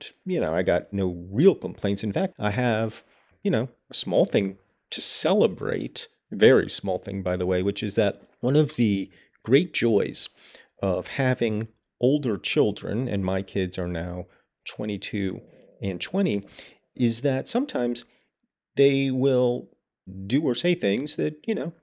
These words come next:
provoke some thought and some introspection or some fine conversation. For example, my daughter returned from Budapest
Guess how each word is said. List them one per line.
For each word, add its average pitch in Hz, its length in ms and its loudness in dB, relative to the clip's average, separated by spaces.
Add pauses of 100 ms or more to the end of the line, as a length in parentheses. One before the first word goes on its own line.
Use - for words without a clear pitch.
provoke 113 340 0
some 101 200 -4
thought 107 420 -2
and 104 500 -2
some 92 460 -4
introspection 117 840 -4
or 110 360 -2
some 98 560 -2 (560)
fine 120 880 0 (240)
conversation. 117 880 -2
For 123 180 -6
example, 117 380 -2
my 98 160 0
daughter 123 540 -2 (720)
returned 104 720 -2
from 92 800 -4
Budapest 107 1000 -2